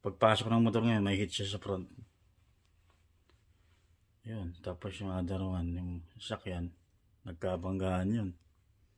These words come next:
Siguro hindi nagkabigayan. Yun. Shock yun. Tapos option, binitawan niya na lang sa option. Pinahila niya. May bayad yun, eh. Grabe rin ang option. Putang ina, umabot ng four thousand.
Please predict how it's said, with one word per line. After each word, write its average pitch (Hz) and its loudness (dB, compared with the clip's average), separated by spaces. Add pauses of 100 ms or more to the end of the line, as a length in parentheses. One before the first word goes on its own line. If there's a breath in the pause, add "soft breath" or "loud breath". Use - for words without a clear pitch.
(200)
Siguro 101 -2
hindi 98 0
nagkabigayan. 90 -2 (160)
Yun. 104 -14 (440)
Shock - -10
yun. 110 -8 (920 soft breath)
Tapos 110 0
option, 101 2 (680)
binitawan 92 -2
niya 92 0
na 92 0
lang 87 -2
sa 90 -2
option. 92 -10 (1040 soft breath)
Pinahila 98 0
niya. 95 0 (240)
May 101 -4
bayad 101 2
yun, 104 2
eh. - -14 (2250)
Grabe 104 4
rin 104 6
ang 104 2
option. 98 0
Putang 101 -4
ina, 110 0
umabot 98 0
ng 95 0
four 90 -4
thousand. 85 -8